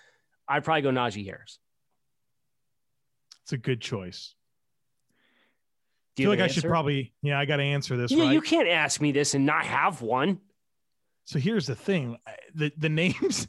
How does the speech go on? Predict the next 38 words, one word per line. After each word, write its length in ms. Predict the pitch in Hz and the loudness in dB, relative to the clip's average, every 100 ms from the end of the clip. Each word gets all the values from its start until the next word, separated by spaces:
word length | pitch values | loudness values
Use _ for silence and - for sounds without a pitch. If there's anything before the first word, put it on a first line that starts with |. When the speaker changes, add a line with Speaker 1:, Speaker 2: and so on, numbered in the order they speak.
| - _ | -12 _
Speaker 2:
<laughs> 180 | 120 | -6
I'm 140 | 190 220 | -2 0
thinking, 280 | 262 202 185 | 2 0 0
okay, 220 | 185 190 | 0 2
who 180 | 156 247 | 2 2
are 60 | 226 | 0
the, 80 | |
my 140 | 180 165 | 0 -2
favorite 580 | - 185 185 160 160 - | -2 -2 0 0 -4 -6
players 460 | 165 160 156 131 | -4 0 0 0
in 100 | 139 | 0
this 160 | 135 131 | -2 -2
draft? 320 | - 127 113 | -2 -2 -2
Like, 140 | 120 123 | -4 -2
just 340 | 110 - - _ _ _ _ _ _ 165 | 0 -2 -4 _ _ _ _ _ _ -4
guys 300 | 160 175 156 | 0 0 0
that 100 | 143 | 0
I 20 | |
really 320 | 131 147 147 | 2 2 0
enjoyed 320 | 135 127 123 | 0 -2 -2
studying. 380 | 120 120 101 95 - _ _ _ _ | -2 -4 -4 -6 -12 _ _ _ _
Tevin 280 | - 147 143 | -4 -2 -2
Jenkins, 480 | 123 135 143 139 127 | -2 -2 0 -2 -2
Oklahoma 360 | 127 117 117 107 | -2 -2 -2 -4
State. 460 | - 147 147 143 _ - | -4 -2 -2 -4 _ -14
Speaker 1:
You 100 | 196 | -4
can 140 | 269 | 0
get 160 | 240 135 | 2 2
a 60 | |
Speaker 2:
Jalen 80 | 127 | 2
Speaker 1:
big 120 | 113 | 0
Speaker 2:
Waddle. 300 | 120 123 139 | 2 0 0
Speaker 1:
ugly. 160 | 180 185 _ _ _ - | -2 -6 _ _ _ -8
That's 180 | 214 | -8
fine. 140 | - 123 | -4 -2
Speaker 2:
Alabama. 720 | 139 127 120 123 135 143 147 - _ _ _ _ _ - | 0 -2 -2 -2 -2 -2 -4 -8 _ _ _ _ _ -10
Justin 420 | 120 143 139 135 113 | -2 -2 -2 -4 -6
Fields. 800 | - 143 156 151 143 131 - | 0 2 2 2 -2 -6 -8